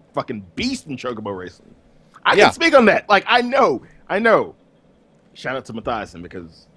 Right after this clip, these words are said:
Speaker 1: he was one of them. Like,
Speaker 2: Okay.
Speaker 1: yeah, he kicked my ass. He, like, he was the one who brought the machines. And what I be my, mean by the machines were, like, if you had
Speaker 2: Were, were
Speaker 1: somebody that
Speaker 2: Chocobo's names the machines?
Speaker 1: No. <laughs> Like,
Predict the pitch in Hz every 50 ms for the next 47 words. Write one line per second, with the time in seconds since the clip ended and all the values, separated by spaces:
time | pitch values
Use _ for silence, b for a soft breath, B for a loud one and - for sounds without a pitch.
0 | _ _ - 78 98 127 95 92 87 73 62 64 65 - - - - _ _ _
1 | _ _ _ _ _ _ _ 71 73 80 87 82 - - 87 98 - _ _ _
2 | _ _ _ 104 92 71 - - - - _ _ _ _ _ _ 107 107 101 -
3 | - - - _ _ 101 92 92 107 113 92 78 - - 127 131 127 B B B
4 | B B B 139 143 - _ _ _ _ _ _ _ _ _ _ _ _ _ _
5 | - - 127 143 208 226 247 226 202 160 165 156 156 156 135 131 123 110 101 123
6 | 120 113 107 - - 98 98 85 - 107 98 85 71 65 - _ - - - _
7 | _ _ _ _ _ _ _ _ _ - 143 139 147 175 196 202 196 208 202 196
8 | 185 175 - _ _ 139 151 165 170 170 156 143 135 131 127 120 110 - 135 139
9 | 135 131 131 131 113 117 120 123 120 117 113 113 101 - - - - - - -
10 | 120 123 120 110 - 127 131 143 170 160 156 165 165 143 147 147 156 160 160 -
11 | 131 131 135 160 160 - 160 156 156 143 127 143 135 135 135 143 147 131 107 117
12 | 127 123 117 117 - - 127 123 123 131 139 135 - - - - _ _ _ _
13 | - 127 143 127 - - - - - - - - - - _ _ - _ _ _
14 | _ B B B B B B B 170 165 -